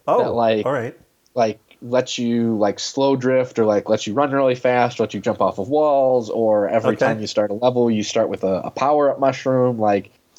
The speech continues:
Speaker 2: there's a lot of stuff that
Speaker 1: Cool.
Speaker 2: you know, just feels different, which is
Speaker 1: Mm.
Speaker 2: kinda cool. So,
Speaker 1: All right.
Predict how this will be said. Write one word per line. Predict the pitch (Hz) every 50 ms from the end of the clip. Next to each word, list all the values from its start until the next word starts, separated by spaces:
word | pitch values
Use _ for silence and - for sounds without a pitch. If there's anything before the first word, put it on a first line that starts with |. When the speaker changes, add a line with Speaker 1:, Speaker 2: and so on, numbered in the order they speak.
| - -
Speaker 2:
there's | - 156 196 202 185
a | 143
lot | 123 127 135 143
of | 139 123
stuff | - - 117 110 107 - -
that | 110 107 104 101 90 - _ _ _ _
Speaker 1:
Cool. | - - 110 104 95 92 - - _ _ _ _ _ _ _ _ _ _ -
Speaker 2:
you | 113 113
know, | 110
just | 107 135 127 - - - - _ _ _ _ _ _ _ _ _ _ -
feels | - - - 247 269 - 180 330 311 202 202
different, | 190 208 208 - 247 247 240 -
which | 123 127 -
is | 123 113
Speaker 1:
Mm. | 123
Speaker 2:
kinda | 117 117 113 101 101
cool. | - - 110 101 101 98 95 92 - _ _ _
So, | - - 110
Speaker 1:
All | 107 104 104 104 101 98
right. | -